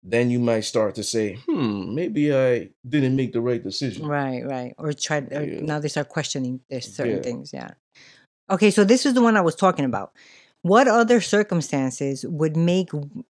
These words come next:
Speaker 2: men, uh, women or men not desire to be equal?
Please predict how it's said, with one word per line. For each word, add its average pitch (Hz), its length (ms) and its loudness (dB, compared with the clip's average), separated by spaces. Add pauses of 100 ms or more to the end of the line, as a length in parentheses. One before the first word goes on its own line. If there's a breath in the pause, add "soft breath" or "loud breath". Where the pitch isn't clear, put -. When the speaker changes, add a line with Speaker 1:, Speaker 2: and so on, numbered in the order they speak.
Speaker 2:
men, 185 460 2
uh, 160 200 2
women 202 280 4
or 202 240 0
men 165 360 4 (140)
not 170 540 0
desire 156 540 0
to - 180 -6
be 143 320 -6
equal? 147 480 -8